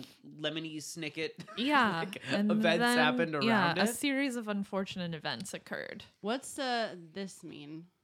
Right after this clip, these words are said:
Speaker 2: I tried looking that up too, but then I got distracted taking more notes. But it must be what led to his leg issue. So lymph, it's like lymphatic system. So is it, like, your
Speaker 3: Lymphatic
Speaker 2: like, the way things
Speaker 3: education.
Speaker 2: drain and,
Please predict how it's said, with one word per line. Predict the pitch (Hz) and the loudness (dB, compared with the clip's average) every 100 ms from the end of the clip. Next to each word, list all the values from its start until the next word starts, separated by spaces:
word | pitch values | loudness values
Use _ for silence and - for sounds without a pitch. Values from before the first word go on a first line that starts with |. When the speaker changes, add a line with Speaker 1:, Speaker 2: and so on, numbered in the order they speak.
| - | -4
Speaker 2:
I | 220 233 | -2 -2
tried | 202 269 247 | 0 2 2
looking | 262 226 220 | 2 0 2
that | 196 | 2
up | 160 156 | 2 -2
too, | - 180 - - | -4 -6 -6 -8
but | 190 | -8
then | 180 175 | -6 -6
I | 175 | -8
got | - 160 | -8 -10
distracted | - 196 - 202 - - | -10 -12 -12 -12 -14 -14
taking | - 190 175 | -10 -8 -6
more | 156 | -8
notes. | - 82 - - - - _ _ - - | -8 -8 -10 -12 -12 -16 _ _ -20 2
But | 226 | 4
it | 233 220 | 4 4
must | 233 254 - | 4 2 0
be | 277 | 0
what | 254 226 | 2 2
led | 156 190 196 | 2 0 0
to | 202 202 | 0 0
his | 190 175 165 | 2 0 -4
leg | 156 160 247 139 - | -6 -4 -4 -6 -12
issue. | - - - - - 202 _ _ _ _ _ _ - | -10 -10 -10 -12 -10 -12 _ _ _ _ _ _ -2
So | - 240 | 2 4
lymph, | 220 190 196 285 349 - - | 4 4 4 4 0 -12 -6
it's | 214 202 - | -6 -2 0
like | 214 | 0
lymphatic | 180 180 170 - 175 269 311 | 0 -2 -4 2 4 4 0
system. | - 294 - 294 294 | -6 -6 -2 -2 -2
So | 262 208 | -4 -2
is | 196 170 | -2 -2
it, | 160 | -4
like, | 180 170 - _ _ _ _ _ - | -6 -6 -12 _ _ _ _ _ -16
your | 170 180 180 175 | -10 -4 -2 0
Speaker 3:
Lymphatic | 214 220 - - 214 208 233 | -2 -2 -8 -4 0 0 2
Speaker 2:
like, | 220 220 | 0 2
the | 254 220 | 2 4
way | 226 247 | 4 4
things | 285 247 247 | 0 0 0
Speaker 3:
education. | 180 | -2
Speaker 2:
drain | 160 196 190 196 269 339 359 339 | -2 0 0 0 -2 -6 -6 -4
and, | 240 202 190 175 160 | -2 -2 -2 -6 -12